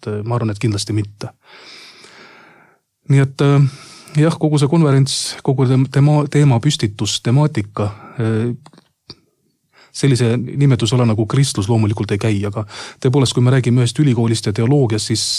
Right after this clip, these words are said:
loomulikult see ei peagi tähendama kristlust. Äh, seal võib uurida mida iganes, aga siis ta ka ei peaks esindama kristlust ega võtma ka sõna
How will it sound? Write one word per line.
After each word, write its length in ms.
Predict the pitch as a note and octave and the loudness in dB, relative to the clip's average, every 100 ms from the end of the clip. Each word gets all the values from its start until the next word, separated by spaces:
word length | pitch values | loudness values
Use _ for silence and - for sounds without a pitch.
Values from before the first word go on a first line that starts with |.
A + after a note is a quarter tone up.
| - | -2
loomulikult 400 | C3 A#2+ A#2 A2 | 0 2 0 -2
see 160 | - G#2+ | -2 -2
ei 60 | |
peagi 240 | B2+ A2+ G#2+ | 0 0 -2
tähendama 400 | A#2 G#2+ G#2 G#2 G2+ | -2 -2 -2 -4 0
kristlust. 720 | C#3+ E3 - G2+ - - - _ - - - - - - - - | 0 0 -4 -6 -6 -10 -18 _ -20 -20 -18 -20 -20 -20 -16 -4
Äh, 480 | A2+ A2 A2 A2+ G2 | 0 0 0 -2 -4
seal 220 | - A2 | -2 -2
võib 100 | A2 A2+ | 0 0
uurida 260 | A2 G#2+ G#2+ - - B2+ | 0 -2 -4 -8 -6 -2
mida 160 | A2 | 0
iganes, 460 | D3 D3 A2 G#2+ - - - A#2 | 2 2 0 -2 -8 -16 -8 -4
aga 160 | G#2+ | -2
siis 160 | B2+ A#2+ | -2 -2
ta 80 | G#2 | 0
ka 80 | |
ei 80 | A2 | 0
peaks 320 | G#2+ A#2+ - - | 0 0 0 0
esindama 400 | G#2+ G2 G2+ G2 | 0 -2 -2 -4
kristlust 560 | - G2+ - D3 - - | -6 -6 -8 -10 -10 -4
ega 120 | A#2+ A#2 | -2 0
võtma 240 | C3 A2+ | 0 0
ka 80 | A2+ | 0
sõna 300 | - D#3+ A2 | 2 2 2